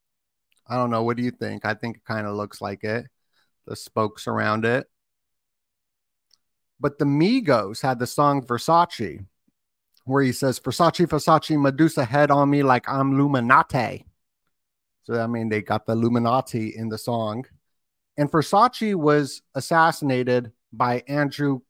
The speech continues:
Cunanan. Andrew Cunanan.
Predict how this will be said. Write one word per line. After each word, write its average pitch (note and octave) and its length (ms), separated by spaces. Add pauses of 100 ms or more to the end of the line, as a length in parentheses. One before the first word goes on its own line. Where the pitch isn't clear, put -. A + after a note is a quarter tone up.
Cunanan. C#3+ 540 (1080)
Andrew C3 200
Cunanan. C3 640